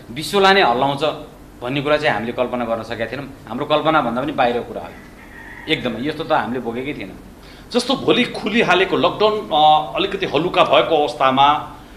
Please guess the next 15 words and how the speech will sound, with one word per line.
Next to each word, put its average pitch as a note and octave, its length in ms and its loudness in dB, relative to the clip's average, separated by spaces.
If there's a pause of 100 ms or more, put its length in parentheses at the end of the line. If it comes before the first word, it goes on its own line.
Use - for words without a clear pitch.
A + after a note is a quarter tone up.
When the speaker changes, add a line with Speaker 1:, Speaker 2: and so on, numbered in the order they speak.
(140)
Speaker 2:
अ, C3 120 8
भोलिको G#3+ 500 4
दिनमा A#3 260 2
तपाईँहरूको G#3+ 520 2
योजना F#3 500 2
के G#3 200 -4
छ - 120 -2
र A#3+ 180 2
यसको G#3+ 220 -2
impact A3 420 0
अझै F#3 160 -6
कति G#3+ 220 -4
वर्षसम्म F3 420 -6
पर्न B2 260 -4
सक्छ? - 260 -16